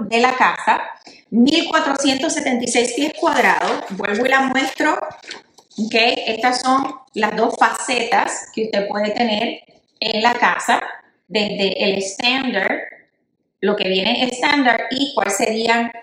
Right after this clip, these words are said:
las facetas con upgrade, ¿ok? So, esa casa comienza en ciento ochenta y un mil,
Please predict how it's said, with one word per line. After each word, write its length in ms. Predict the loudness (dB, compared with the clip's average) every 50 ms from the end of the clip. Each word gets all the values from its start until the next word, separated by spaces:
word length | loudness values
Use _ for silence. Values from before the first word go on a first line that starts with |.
| -14 _
las 400 | -6 -2 0 0 0 0 -2 0
facetas 540 | -2 -2 -2 0 -4 -4 0 0 0 -2 -2
con 240 | -4 -4 -4 -4 -4 -2
upgrade, 640 | 0 0 0 0 -2 -6 -8 -10 -10 -12 -14 -16 -12 -10
¿ok? 140 | -6 -4 -2 -2 -2 -4 -6 -10 -14 -18 -18 -20 -20 -20 _ _ -4 -4 -4 -4
So, 320 | -2 0 2 2 2 0 -4 -8 -10 -8
esa 260 | -2 2 2 4 4
casa 240 | 2 0 0 -2 -2
comienza 360 | 0 -2 -2 -4 0 2 2 2 2 0 -2
en 120 | -4 -4
ciento 520 | -2 0 2 2 2 2 4 4 4 4 6
ochenta 580 | 4 2 2 2 0 0 -2 2 2 2 2 2
y 100 | 2 -2 -4
un 200 | -4 -4 -2 0
mil, 380 | 2 2 2 2 0 -4 -10